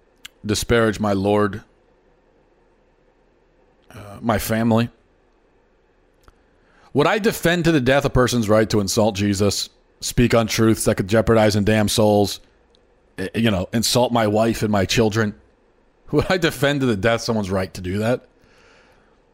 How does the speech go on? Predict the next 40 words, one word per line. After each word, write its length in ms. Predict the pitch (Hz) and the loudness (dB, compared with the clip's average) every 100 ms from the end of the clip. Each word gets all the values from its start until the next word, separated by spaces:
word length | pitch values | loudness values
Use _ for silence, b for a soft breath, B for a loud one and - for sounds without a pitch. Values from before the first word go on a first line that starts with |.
| _ _ - | _ _ -2
No, 160 | 226 | 0
I 140 | 165 170 | 2 0
actually 220 | - 160 | 2 2
would 140 | 135 | 2
not. 320 | 123 123 - - _ _ _ _ _ _ _ _ _ - | 2 0 -4 -16 _ _ _ _ _ _ _ _ _ -6
It 140 | 190 | -2
doesn't 240 | 196 175 156 | 0 2 0
mean 140 | 160 | 2
that 80 | 139 | 2
I, 340 | 123 123 120 | 2 2 2
I, 280 | 117 117 120 | 2 4 4
I 40 | 120 | 4
don't 180 | 127 | 2
think 160 | 127 123 | 0 -2
you 60 | 98 | 0
should 100 | 107 | 0
have 120 | 95 | 2
the 60 | |
right 140 | 98 92 | 0 0
to 60 | |
do 140 | 95 135 | 0 0
it, 20 | |
but 220 | 104 117 | 0 -2
I, 80 | 120 | -4
but 140 | 117 | 0
I 100 | 123 | 2
spec-, 260 | 135 135 120 | 2 -2 -2
I 100 | 127 | 2
would 120 | 147 | 2
not 120 | 135 | 2
specifically 600 | 123 123 - 120 110 113 | -2 -4 -2 -2 0 0
defend 340 | 98 110 117 113 | 0 -2 0 0
to 60 | |
the 80 | 101 | 0
death 180 | 107 92 | -2 -2
your 120 | 101 | 0
right 180 | 104 95 | 0 -2
to 80 | 113 | -4
do 120 | 95 | -8
that. 260 | 78 76 | -8 -10